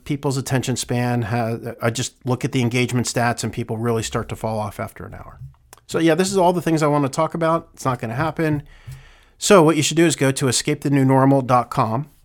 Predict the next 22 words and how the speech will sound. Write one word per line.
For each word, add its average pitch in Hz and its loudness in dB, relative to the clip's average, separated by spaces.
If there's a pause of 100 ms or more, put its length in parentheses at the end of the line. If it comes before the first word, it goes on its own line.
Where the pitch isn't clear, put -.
(640)
and 135 4
you 139 4
should 131 -2
subscribe 135 -2
to 143 -2
one 135 4
of 127 2
the 120 -2
podcast 131 0
services 147 -4
from 113 -4
everything. 131 -2
Here, 113 -6
let's 113 -10
do 117 -8
it 110 -10
together. 113 -12 (1160)
Uh, 135 -10
I 127 -14
gotta 117 -12
open 110 -10
Safari 165 -4